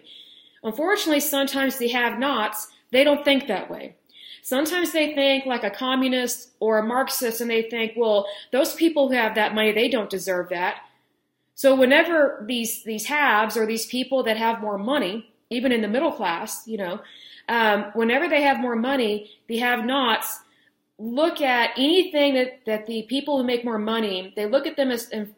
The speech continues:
in such a way that they think, "Okay, you know, if they make a mistake, what can I do to get them in trouble? Because I deserve that money, they do not." So it's like the people who make more money are being targeted.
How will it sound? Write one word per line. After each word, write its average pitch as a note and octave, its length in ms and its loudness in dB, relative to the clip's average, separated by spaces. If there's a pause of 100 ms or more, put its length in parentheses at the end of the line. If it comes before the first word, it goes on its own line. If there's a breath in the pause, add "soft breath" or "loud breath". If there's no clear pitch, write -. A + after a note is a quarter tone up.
(120)
in G#3 100 -10
such D4+ 300 0
a A#3 100 0
way B3 320 2
that A3 160 0
they A3 140 -2
think, A3+ 260 -4
"Okay, A3+ 500 -4 (360 loud breath)
you B3 120 0
know, A3 380 2 (240)
if A3+ 180 4
they D#4+ 200 6
make D#4+ 220 4
a D4 40 2
mistake, C4 480 0
what B3 240 -2
can C#4 100 -4
I B3+ 140 2
do A#3+ 140 -2
to A3 80 0
get A3+ 180 0
them A3+ 120 -4
in G3+ 60 -4
trouble? A3 300 -4
Because G#3 260 -4
I A#3+ 160 2
deserve A3+ 360 -2
that G#3 200 -2
money, G#3+ 240 -2
they G#3 160 -2
do G3 140 -8
not." G3+ 380 -10 (1120)
So B3+ 220 2
it's B3 160 0
like B3+ 340 4 (480 loud breath)
the G3+ 100 0
people D#4+ 360 4
who C#4 60 6
make C4+ 220 2
more A#3+ 160 -2
money B3+ 380 2
are A3+ 60 4
being G#3+ 240 -2
targeted. A3+ 640 -6